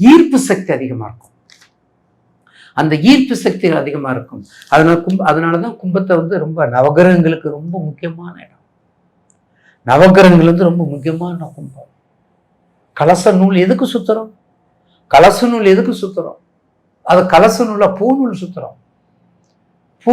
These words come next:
நூல் சொல்றோம் பாத்தீங்களா? அந்த மாதிரி பூ நூல் சுத்துறது தான் அர்த்தம். அப்படிப்பட்டது, அப்படிப்பட்ட கும்பராசி நேயர்களுக்கு இந்த கார்த்திகை மாசம் கண்டிப்பாக ஒரு நல்ல மாதமாகத்தான் அமையும். ஏன்னா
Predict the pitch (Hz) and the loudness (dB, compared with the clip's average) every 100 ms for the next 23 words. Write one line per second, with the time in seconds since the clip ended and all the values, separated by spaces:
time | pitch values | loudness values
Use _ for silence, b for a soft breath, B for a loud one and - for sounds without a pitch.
0 | 262 269 208 220 196 190 185 190 175 165 | 4 2 2 0 0 0 0 0 0 0
1 | 185 196 190 247 277 247 185 - 185 175 | 0 0 -2 -2 -2 -4 -8 -8 -8 -8
2 | 175 165 - _ - _ _ _ _ - | -10 -14 -16 _ -20 _ _ _ _ -6
3 | 135 131 165 151 151 147 123 131 131 b | -6 -4 -4 -6 -8 -8 -8 -10 -14 b
4 | b 139 151 156 143 139 135 131 170 185 | b -6 -4 -6 -6 -8 -10 -8 -4 0
5 | 185 156 - 127 156 156 139 131 - 123 | 0 0 -4 -2 -2 -2 -4 -6 -6 -6
6 | - b b 170 202 190 - 156 185 185 | -8 b b -2 2 2 4 4 4 4
7 | 175 143 135 135 123 131 _ _ - 156 | 2 2 -2 -4 -6 -6 _ _ -6 -4
8 | 175 185 185 156 139 123 123 - _ - | -2 -4 -2 -2 -2 -6 -10 -12 _ -2
9 | 190 190 214 240 254 196 185 185 175 170 | 0 0 -2 -2 -2 -2 -2 -2 -2 -2
10 | 170 170 135 135 135 139 170 | -2 -2 -2 -6 -8 -4 -2